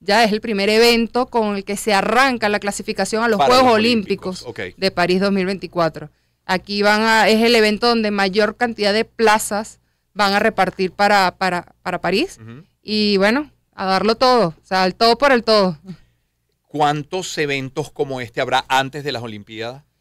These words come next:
Speaker 2: Estos
Speaker 1: Mira, hasta,
Speaker 2: clasificatorios que te
Speaker 1: sí,
Speaker 2: permitan un
Speaker 1: hay,
Speaker 2: cupón pase.
Speaker 1: hay, hay varios. Por ejemplo, en este año
Speaker 2: Ujú.
Speaker 1: tenemos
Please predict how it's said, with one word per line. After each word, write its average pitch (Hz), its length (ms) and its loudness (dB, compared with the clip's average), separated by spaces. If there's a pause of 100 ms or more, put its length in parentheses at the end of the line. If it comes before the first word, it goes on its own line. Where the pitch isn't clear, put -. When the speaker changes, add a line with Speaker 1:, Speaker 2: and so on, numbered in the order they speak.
(260)
Speaker 2:
Estos 233 60 -4
Speaker 1:
Mira, 240 160 2
hasta, 170 100 2
Speaker 2:
clasificatorios 233 560 2
que 277 80 0
te 254 120 2
Speaker 1:
sí, 233 60 -2
Speaker 2:
permitan 131 420 -4
un 135 140 -8
Speaker 1:
hay, 254 220 4
Speaker 2:
cupón 127 120 -2
pase. 247 140 2
Speaker 1:
hay, 247 360 2
hay 254 180 4
varios. 220 320 4
Por 220 140 -2
ejemplo, 220 640 -2
en 233 180 0
este 262 260 0
año 370 280 4 (240)
Speaker 2:
Ujú. 110 120 -16
Speaker 1:
tenemos 214 560 -2